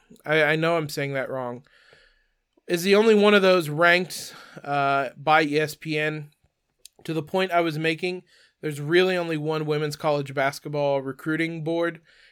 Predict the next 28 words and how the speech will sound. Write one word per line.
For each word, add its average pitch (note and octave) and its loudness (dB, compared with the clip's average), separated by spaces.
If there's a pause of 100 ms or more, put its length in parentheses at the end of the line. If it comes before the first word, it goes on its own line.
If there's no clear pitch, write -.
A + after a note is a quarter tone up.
(120)
and D3 -6
it's D3+ -4
by D#3+ 2
E D3+ 0
S D3 -2
P C#3+ -8
N. B2+ -10 (220)
And C#3+ -6
Lexus E3+ -2
was D#3 -8
ranked D3+ -2
number D3 -6
sixty-eight, D#3+ -2 (400)
a D3 -6
four-star F3 -2
prospect D3+ -4
last D3 -2
season. C#3 -8 (420)
Comes F3+ -2
in F#3 0
as E3+ -4
a D#3+ 0
five E3 2
nine D#3 -4
guard. C3+ -4
So D3+ -2 (760)
if D3 -10
you E3+ -10